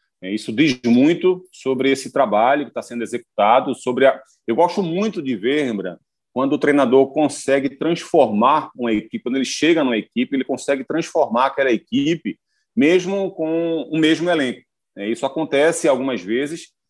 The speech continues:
É claro que a gente vai precisar ver a sequência, né? A gente já viu várias vezes no futebol acontecer de ter uma arrancada inicial com algum técnico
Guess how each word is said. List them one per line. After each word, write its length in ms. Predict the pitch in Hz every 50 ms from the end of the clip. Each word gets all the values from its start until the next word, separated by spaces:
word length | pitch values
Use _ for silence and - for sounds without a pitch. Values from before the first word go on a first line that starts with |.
| _ _ _ -
É 60 | -
claro 280 | - 139 131 143 143
que 80 | - 151
a 40 | 131
gente 140 | 143 135 -
vai 120 | 139 135
precisar 360 | - - - 117 123 127 123
ver 360 | 107 107 127 135 131 127 131 -
a 60 | -
sequência, 800 | - - 127 120 - 123 135 143 147 147 143 - - 143 131 127 - _ _ _ _ -
né? 100 | 113 113
A 40 |
gente 220 | 107 135 127 131 -
já 140 | 147 131 120
viu 320 | 101 113 127 135 131 113
várias 320 | 90 123 135 143 131 104
vezes 240 | 92 123 131 110 107
no 80 | 117 -
futebol 360 | - 131 - 117 104 120 123
acontecer 600 | 120 - 131 120 135 120 - - - 127 127 117
de 100 | 104 113
ter 220 | 101 - - 127
uma 180 | 135 143 147 139
arrancada 580 | 120 127 127 117 - - 131 127 131 127 123 120
inicial 540 | 120 123 120 - - - 117 117 117 117 117 -
com 80 | 117
algum 280 | 117 110 104 113 120 113
técnico 800 | _ - 107 113 123 127 127 - - 131 131 - - 143 120